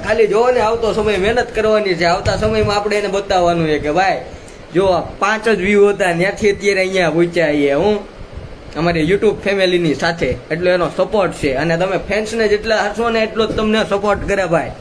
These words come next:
નીતિનભાઈ, આ એવું કામકાજ છે. એટલે હેન્ડ્સ ફ્રી કાઢી નાખો તો તમને એમ લાગતું હશે કે હેન્ડ્સ ફ્રી માંથી સાંભળી સાંભળીને બોલે, ભાઈ એવું કાંઈ છે નહીં હો આપણું. હા, પણ આ તો હું આ મેં અત્યારે હું વીડિયો જોતો હતો ને તો એવું આવ્યું કે એસ કે, એસ કે ભાઈ બોલે, એસ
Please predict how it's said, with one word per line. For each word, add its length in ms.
નીતિનભાઈ, 500
આ 120
એવું 300
કામકાજ 420
છે. 120
એટલે 140
હેન્ડ્સ 260
ફ્રી 160
કાઢી 300
નાખો 240
તો 120
તમને 260
એમ 120
લાગતું 360
હશે 140
કે 120
હેન્ડ્સ 220
ફ્રી 180
માંથી 220
સાંભળી 320
સાંભળીને 360
બોલે, 220
ભાઈ 280
એવું 160
કાંઈ 240
છે 160
નહીં 180
હો 80
આપણું. 440
હા, 180
પણ 140
આ 120
તો 200
હું 220
આ 80
મેં 180
અત્યારે 320
હું 100
વીડિયો 340
જોતો 280
હતો 140
ને 80
તો 60
એવું 220
આવ્યું 300
કે 140
એસ 180
કે, 100
એસ 180
કે 160
ભાઈ 200
બોલે, 180
એસ 180